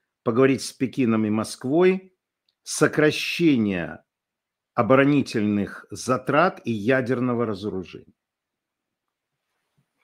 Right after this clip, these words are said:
Ну, хорошо. Пусть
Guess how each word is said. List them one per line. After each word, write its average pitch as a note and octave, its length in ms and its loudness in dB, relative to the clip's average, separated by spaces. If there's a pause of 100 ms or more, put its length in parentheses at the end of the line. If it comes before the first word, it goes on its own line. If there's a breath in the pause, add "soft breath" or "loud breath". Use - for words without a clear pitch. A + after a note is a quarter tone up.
(340)
Ну, E4 260 0
хорошо. - 480 0 (1600)
Пусть - 560 -8